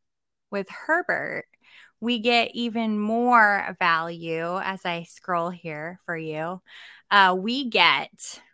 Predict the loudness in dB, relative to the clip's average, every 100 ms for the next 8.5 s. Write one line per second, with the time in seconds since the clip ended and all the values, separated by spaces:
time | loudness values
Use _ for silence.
0 | _ _ _ _ _ _ 0 0 4 4
1 | 2 -2 -10 -8 -10 -10 -12 -10 -14 -16
2 | _ _ -6 2 4 4 2 0 -4 -4
3 | 6 6 6 0 0 -4 0 -2 -2 -12
4 | -12 -6 -4 -4 -6 -8 -12 -10 -10 -10
5 | -10 -18 -18 -6 -6 -4 -8 -8 -8 -6
6 | -4 -6 -4 -6 -6 -10 -12 -2 2 2
7 | 0 -4 -10 _ _ -6 -4 -2 0 0
8 | -4 2 6 6